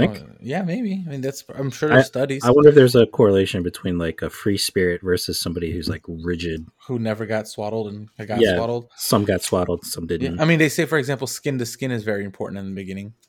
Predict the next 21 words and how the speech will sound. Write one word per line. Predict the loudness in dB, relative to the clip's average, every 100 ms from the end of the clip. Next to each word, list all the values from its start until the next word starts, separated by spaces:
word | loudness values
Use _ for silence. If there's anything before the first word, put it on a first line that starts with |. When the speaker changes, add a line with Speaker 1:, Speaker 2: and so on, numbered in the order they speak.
| _ _ -20
Speaker 1:
Um, | -18 -16 -16 _ _ _ _ -12
Speaker 2:
Hmm. | -10 -12 _ _ -16
Speaker 1:
um, | -12 -10 -10 -12 -14 -12
I'm | -10 -8
sure | -8 -8
that | -6 -6
has, | -8 -8
uh, | -8 -4
but | 0
that, | 0 2
that, | 2 0
I | -2
think | -4
it's | -6
scientifically, | -4 -6 -6 -10 -12 -14 -12
like, | -10
it | -10 -8 -10 -10
helps | -8 -8 -6
regulate | -8 -6 -8 -8 -10
the | -14
temperature | -10 -10 -10 -10 -8 -8 -8